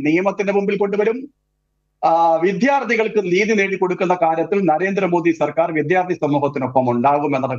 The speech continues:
കാര്യത്തിൽ യാതൊരു സംശയവും വേണ്ട. വസീഫിന്റെ സംഘടനയ്ക്ക് ഇപ്പൊ സമരം കേരളത്തിൽ ആവശ്യമാണെന്നേ. കാരണം കണ്ണൂരിൽ നിന്ന് മനു തോമസിനെ പോലുള്ള ആളുകൾ വിളിച്ചു പറയുന്ന കാര്യങ്ങൾ,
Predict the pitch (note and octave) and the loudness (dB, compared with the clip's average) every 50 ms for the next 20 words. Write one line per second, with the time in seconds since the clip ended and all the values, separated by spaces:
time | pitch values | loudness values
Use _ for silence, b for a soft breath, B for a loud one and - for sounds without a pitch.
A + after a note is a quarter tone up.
0 | A#2+ A#2 B2 B2+ B2 - E3 G3 A3 - - - _ _ _ _ - C#3 C3+ C#3 | 0 0 0 0 0 0 0 0 0 -2 -4 -8 _ _ _ _ 0 2 2 2
1 | D3 D#3 F#3 F3+ - - C3 B2 A#2 - B2+ A#2 G#2 G2+ F#2+ F#2 - - - - | 2 0 -2 -2 -2 -2 -2 -2 -2 -2 -2 -2 -2 -2 -6 -6 -8 -8 -10 -12
2 | _ _ _ _ _ _ _ _ _ - D#3+ G3 A3 A3 - C#4 D4 C4 C4 C#4 | _ _ _ _ _ _ _ _ _ 0 2 2 2 4 2 2 4 4 4 2
3 | B3+ A#3+ - A#3 A#3 A#3 B3 A#3 A#3 A#3 A3 A3+ G#3+ - G#3 - G3+ F#3+ G3+ A3 | 2 4 4 4 4 4 2 2 4 2 2 2 2 2 2 2 2 2 4 2
4 | A3 A3 G3 G#3+ G3+ G3+ G3+ G3 G3+ F#3 F3 F3+ G3 F3+ - G3 F#3+ F3 E3+ E3 | 2 2 2 2 2 2 2 2 2 2 2 2 2 0 0 2 2 2 2 2
5 | D#3+ D3+ C3+ G#2+ - - _ _ _ _ _ _ _ _ _ _ _ _ _ _ | 0 -2 -2 -4 -6 -12 _ _ _ _ _ _ _ _ _ _ _ _ _ _
6 | - D#3+ E3+ F#3+ G3+ G#3 G#3 F#3+ E3 D3+ F#3 G3 A3 A#3 A#3+ A#3+ A3+ A3 G#3+ G#3+ | -2 0 2 2 2 2 0 0 0 0 0 0 2 2 2 2 2 2 0 0
7 | G#3 G3 G3 F3+ F3+ F#3 G#3 A3+ A3 A3+ A3 G#3 G#3 G3+ - G#3 G3+ G3 F#3 F3+ | -2 0 0 0 0 2 2 0 2 2 0 -2 -2 -4 -2 -2 -2 0 0 0
8 | F#3+ F#3 F#3+ F#3+ F3+ F3+ F#3+ G3 G#3+ G3 F#3+ F#3 - - b b b - D#3 D#3+ | 0 0 0 0 2 0 0 0 0 0 -2 -2 -2 -6 b b b -2 0 2
9 | F3+ G#3+ A3 G#3+ A#3 A3 G#3+ G#3 G#3 G#3 G3 G3+ G3 G3 E3 E3+ F3 F#3 F#3+ F#3+ | 2 2 2 2 2 2 2 2 0 0 0 0 0 2 2 0 0 0 0 0
10 | F#3 D#3 | 0 -2